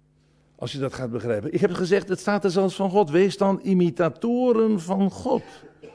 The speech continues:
Nou, dat klinkt helemaal vreemd. Efeze vijf vers één, zei ik u. Dat klinkt helemaal vreemd. Hoe kun je nou God imiteren? Nou, dat is helemaal niet zo moeilijk.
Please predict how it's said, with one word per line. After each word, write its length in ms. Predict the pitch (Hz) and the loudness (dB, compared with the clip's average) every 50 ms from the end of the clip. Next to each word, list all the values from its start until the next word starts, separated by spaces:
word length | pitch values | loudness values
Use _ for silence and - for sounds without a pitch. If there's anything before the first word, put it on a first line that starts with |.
| - - _ _ _ _ _ | -20 -20 _ _ _ _ _
Nou, 160 | - 165 143 151 | -6 -2 0 0
dat 200 | 185 180 185 - | 0 0 -2 -2
klinkt 240 | 196 208 226 190 | 0 2 4 4
helemaal 500 | 196 226 240 254 247 254 269 262 240 190 | 6 6 6 6 6 4 4 4 2 2
vreemd. 240 | 127 143 135 113 - | 2 2 0 0 0
Efeze 420 | - - 180 196 180 208 190 196 170 | 0 2 2 2 2 0 0 0 2
vijf 240 | 190 202 202 185 | 2 2 2 2
vers 140 | 160 185 170 | 2 2 2
één, 200 | 175 151 127 110 | 2 2 0 -2
zei 200 | 90 95 85 87 | -4 -6 -10 -10
ik 80 | 87 90 | -12 -14
u. 120 | 90 - _ - - - - | -16 -18 _ -20 -14 -2 0
Dat 120 | 160 170 | 2 4
klinkt 180 | 214 254 233 226 | 4 6 6 6
helemaal 380 | 240 240 240 254 254 254 233 | 6 6 6 6 4 4 4
vreemd. 220 | 180 175 156 143 151 | 4 4 4 4 4
Hoe 100 | 208 - | 2 2
kun 120 | 226 240 | 2 2
je 80 | 233 220 | 2 4
nou 140 | 220 214 | 2 2
God 260 | 220 - 262 262 - - - | 0 0 0 0 0 -2 -2
imiteren? 1000 | 220 214 190 175 165 147 131 - - 185 160 135 110 95 82 82 92 101 151 - - | 2 4 4 4 4 2 0 0 0 2 2 2 0 -2 -6 -10 -16 -18 -20 -14 -8
Nou, 160 | - 143 127 | -6 -6 -4
dat 100 | 110 135 | -2 -2
is 60 | 123 | 0
helemaal 200 | 131 143 127 120 | 0 2 2 2
niet 80 | 117 110 | 0 0
zo 80 | 127 135 | 0 0
moeilijk. 360 | 156 202 240 208 147 - | 0 0 0 0 -2 -6